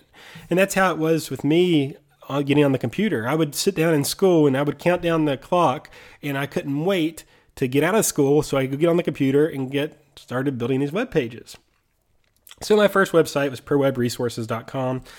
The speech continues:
and I used all the skills that I had acquired, and I started to make some guides and some tor-, tutorials to help others. And, um, we actually started doing some web hosting. This is my first experience, um, running a web hosting company.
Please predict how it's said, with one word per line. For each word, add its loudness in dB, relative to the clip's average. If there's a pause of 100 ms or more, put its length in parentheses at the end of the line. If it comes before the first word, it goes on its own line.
(260)
and -4
I -2
used 0
all 2
the 4
skills 2
that -2
I -2
had -4
acquired, -4
and -4
I -8
started -2
to 2
make -2
some -6
guides -4
and -4
some -6
tor-, -4
tutorials 0
to -10
help -8
others. -4 (460)
And, 0
um, -2 (100)
we -2
actually 0
started 0
doing 0
some -2
web -2
hosting. 0
This -4
is -2
my -2
first -6
experience, 0
um, -4
running 2
a 0
web 0
hosting -2
company. -14